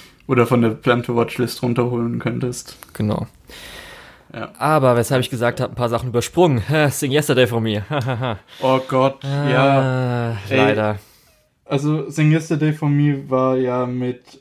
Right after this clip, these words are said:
Speaker 1: äh, achtzehn Folgen angekündigt.
Speaker 2: Nee,
Speaker 1: Und
Speaker 2: es
Speaker 1: es wäre eine
Speaker 2: war,
Speaker 1: Volladaption
Speaker 2: man hatte gedacht,
Speaker 1: gewesen, ne?
Speaker 2: natürlich, ja.
Speaker 1: Und dann waren's letztendlich nur zwölf Episoden und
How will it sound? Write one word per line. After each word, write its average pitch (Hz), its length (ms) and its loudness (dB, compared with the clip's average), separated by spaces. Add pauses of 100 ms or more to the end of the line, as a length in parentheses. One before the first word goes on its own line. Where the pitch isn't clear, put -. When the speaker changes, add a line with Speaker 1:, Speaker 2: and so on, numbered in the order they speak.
Speaker 1:
äh, 127 40 -8
achtzehn 117 640 -6
Folgen 123 400 -4
angekündigt. 151 800 -4 (380)
Speaker 2:
Nee, 131 220 4
Speaker 1:
Und 131 60 4
Speaker 2:
es 127 80 -2
Speaker 1:
es - 60 -2
wäre 123 100 2
eine 110 80 4
Speaker 2:
war, 101 80 6
Speaker 1:
Volladaption 123 240 2
Speaker 2:
man 113 160 2
hatte 127 180 2
gedacht, 110 300 0
Speaker 1:
gewesen, 113 140 -10
ne? - 40 -6
Speaker 2:
natürlich, - 400 -12
ja. 117 220 -12 (2000)
Speaker 1:
Und 147 560 0
dann 151 260 4
waren's 143 320 2
letztendlich 135 500 0
nur 131 140 0
zwölf 143 300 2
Episoden 131 760 -2 (360)
und 131 560 -2